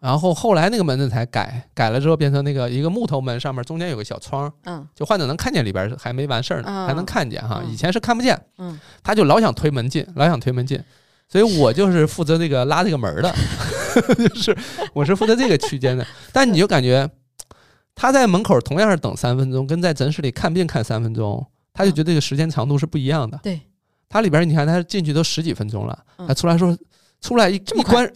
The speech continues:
Speaker 1: 一关上门，他就说三五句就给我打发了。他就是明显感觉，但你才，刚才在门口就很烦躁，说他，他也就只，只是等了五分钟到十分钟的样子。
Speaker 2: 对。
Speaker 1: 就时间可能差不多，
Speaker 2: 嗯。
Speaker 1: 但是他这个情绪或者就对于时间的感知上是有变化的。
Speaker 2: 嗯。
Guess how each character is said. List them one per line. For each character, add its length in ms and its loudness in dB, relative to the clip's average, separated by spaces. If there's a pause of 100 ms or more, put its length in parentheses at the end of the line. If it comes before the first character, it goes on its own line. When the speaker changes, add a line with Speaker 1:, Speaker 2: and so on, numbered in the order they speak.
Speaker 1:
一 40 -2
关 180 4
上 120 4
门， 180 2
他 60 4
就 140 2
说 180 -4
三 240 -2
五 140 2
句 120 -2
就 120 0
给 80 -2
我 80 2
打 180 -6
发 140 -10
了。 160 -12 (840)
他 100 -2
就 100 0
是 60 4
明 180 4
显 140 0
感 160 -2
觉， 60 -4
但 180 2
你 80 2
才， 140 2 (120)
刚 180 2
才 100 2
在 120 6
门 160 4
口 140 6
就 100 2
很 160 -2
烦 200 -2
躁， 120 2
说 200 2
他， 80 -8 (140)
他 120 0
也 100 4
就 100 2
只， 260 0 (120)
只 180 -6
是 120 -4
等 200 -4
了 60 0
五 160 -2
分 100 0
钟 100 -2
到 120 0
十 160 -6
分 100 -2
钟 100 -2
的 60 -2
样 240 -2
子。 140 -12
Speaker 2:
对。 120 -14 (260)
Speaker 1:
就 100 -2
时 140 -2
间 120 0
可 60 2
能 80 0
差 180 0
不 80 -6
多， 240 0 (100)
Speaker 2:
嗯。 280 -20
Speaker 1:
但 120 2
是 60 4
他 320 2
这 80 -2
个 80 -2
情 260 -4
绪 140 -4
或 120 2
者 120 -2
就 180 -2
对 180 2
于 60 2
时 140 -2
间 80 0
的 80 -2
感 200 -6
知 140 -8
上 160 0
是 80 -6
有 120 -4
变 220 -4
化 140 -8
的。 180 -14
Speaker 2:
嗯。 180 -10